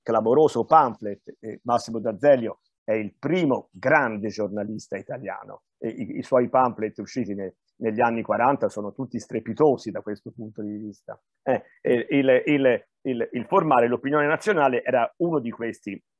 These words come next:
era uno di questi. Ora, eh, mm, quindi, mm, formare di un'opinione pubblica nazionale.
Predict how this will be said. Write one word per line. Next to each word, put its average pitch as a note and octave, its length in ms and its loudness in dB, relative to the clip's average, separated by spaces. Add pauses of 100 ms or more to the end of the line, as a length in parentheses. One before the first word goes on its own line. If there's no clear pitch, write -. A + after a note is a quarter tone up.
(640)
era D3+ 280 6
uno C#3 180 4
di F#2+ 120 -10
questi. - 460 -18 (360)
Ora, A3+ 420 6
eh, D#3+ 280 4
mm, C3 360 2 (380)
quindi, G3 440 2
mm, C3 340 0 (320)
formare F3+ 500 4
di E3 80 -4
un'opinione E3 500 -2
pubblica F2+ 420 -14
nazionale. G#2 720 -12